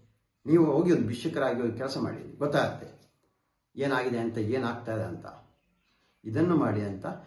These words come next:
ಈ ಜನನಾಯಕರು ಉಳಿದ ಒಂದೊಂದು ರೀತಿಯಲ್ಲಿ ಸ್ಟೇಟ್ಮೆಂಟ್ ಕೊಡುವವರಿಗೆ ಹೇಳ್ತಾ ಇದ್ದೀನಿ. ಸರಿಯಾಗಿ ತಿಳಿದ ನಂತರ ಅಲ್ಲಿಯ, ಆ, ಅಲ್ಲಿಯ ವಿಷಯಕ್ಕೆ ನೀವು ಒಂದು ಸ್ಟೇಟ್ಮೆಂಟ್ ಕೊಡಿ. ಅಲ್ಲಿಯ, ಅಲ್ಲಿ ಎಮ್ ಎಲ್ ಎ, ಸ್ಥಳೀಯ ಎಮ್ ಎಲ್ ಎ ಕೊಡ್ಬೋದಿತ್ತಲ್ಲ, ಅವ್ರಿಗೆ ಹೇಳ್ಬೋದಿತ್ತಲ್ಲ.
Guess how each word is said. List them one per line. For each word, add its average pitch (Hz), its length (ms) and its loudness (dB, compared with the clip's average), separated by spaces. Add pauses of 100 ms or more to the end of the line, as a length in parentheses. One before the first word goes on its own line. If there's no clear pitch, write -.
(200)
ಈ 110 200 2
ಜನನಾಯಕರು 135 840 2
ಉಳಿದ 117 340 -2
ಒಂದೊಂದು 135 460 2
ರೀತಿಯಲ್ಲಿ 127 540 -2 (220)
ಸ್ಟೇಟ್ಮೆಂಟ್ 160 460 2
ಕೊಡುವವರಿಗೆ 107 400 -2
ಹೇಳ್ತಾ 120 300 -4
ಇದ್ದೀನಿ. 120 320 -4
ಸರಿಯಾಗಿ 120 720 -2
ತಿಳಿದ 117 440 -4
ನಂತರ 143 540 0 (1000)
ಅಲ್ಲಿಯ, 113 380 -2 (1500)
ಆ, 127 300 2
ಅಲ್ಲಿಯ 160 240 8
ವಿಷಯಕ್ಕೆ 120 420 0
ನೀವು 113 160 2
ಒಂದು 104 120 0
ಸ್ಟೇಟ್ಮೆಂಟ್ 120 420 -6
ಕೊಡಿ. 123 200 -4
ಅಲ್ಲಿಯ, 190 260 6 (260)
ಅಲ್ಲಿ 233 180 8
ಎಮ್ 226 120 8
ಎಲ್ 226 80 2
ಎ, 220 40 0
ಸ್ಥಳೀಯ 220 220 6
ಎಮ್ 220 100 4
ಎಲ್ 214 60 6
ಎ 214 40 6
ಕೊಡ್ಬೋದಿತ್ತಲ್ಲ, 214 500 4
ಅವ್ರಿಗೆ 233 280 6
ಹೇಳ್ಬೋದಿತ್ತಲ್ಲ. 214 480 4